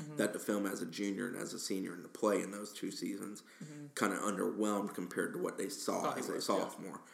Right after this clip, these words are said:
Speaker 2: Now, sometimes guys get bored with the high school game. Sometimes guys try, uh,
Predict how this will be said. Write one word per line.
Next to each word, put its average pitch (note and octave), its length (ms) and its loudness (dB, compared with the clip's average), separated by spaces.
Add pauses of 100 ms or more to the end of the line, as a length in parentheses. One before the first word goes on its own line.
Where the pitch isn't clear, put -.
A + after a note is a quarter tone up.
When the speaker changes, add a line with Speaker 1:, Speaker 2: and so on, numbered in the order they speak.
(340)
Speaker 2:
Now, A2 100 6
sometimes B2+ 500 6
guys G#2 300 4
get - 240 2
bored G#2 260 6
with - 120 2
the - 80 2
high G2+ 180 2
school G2 220 0
game. G2 340 0
Sometimes F#2+ 480 -2
guys G2 560 2 (160)
try, - 160 2
uh, G2 200 0